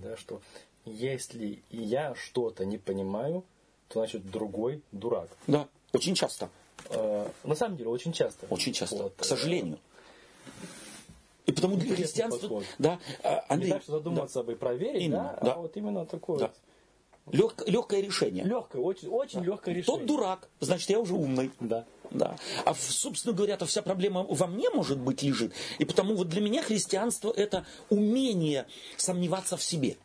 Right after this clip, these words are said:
Speaker 1: Или ещё такое сказано: «А ты чё, самый умный, да?»
Speaker 2: Да, да.
Speaker 1: Самый
Speaker 2: Да, да,
Speaker 1: умный,
Speaker 2: да.
Speaker 1: да?
Speaker 2: Ты самый умный, да. Это, в общем-то, оскорбление уже, конечно. Я обыкновенно говорю: «Ну, если ты говоришь, я в это верю».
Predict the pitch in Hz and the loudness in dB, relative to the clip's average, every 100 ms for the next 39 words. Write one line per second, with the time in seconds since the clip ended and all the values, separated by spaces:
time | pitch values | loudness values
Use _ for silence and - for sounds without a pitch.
0 | - 113 123 135 131 123 135 123 117 113 | -12 -4 -2 -2 -2 0 0 0 0 0
1 | 131 113 120 - - - 139 143 156 254 | -2 -2 -2 -4 -2 -2 0 0 -2 -2
2 | 165 113 139 - 165 165 165 - 196 - | -2 -2 -6 2 2 4 -2 -2 -4 -4
3 | - - - - 139 - 139 139 123 113 | -4 -6 -6 -8 -4 0 0 0 0 -2
4 | 127 135 156 160 139 127 117 117 127 - | -2 -2 0 0 -2 -2 0 0 -2 0
5 | - - - - - 127 151 151 147 139 | 0 2 -2 -4 -2 0 2 2 2 2
6 | 151 139 113 82 78 78 - - - - | 0 -2 0 0 0 -4 -6 -8 -8 -8
7 | - - - - - - - 156 135 - | -10 -12 -14 -16 -12 -8 -6 -6 -6 -12
8 | - - 160 165 165 156 165 156 139 139 | -8 2 2 2 -2 0 2 0 0 0
9 | 135 135 139 143 156 - 185 170 147 - | 2 2 2 0 -2 -2 0 2 0 2
10 | 107 123 127 101 87 87 | 2 4 2 2 -2 -2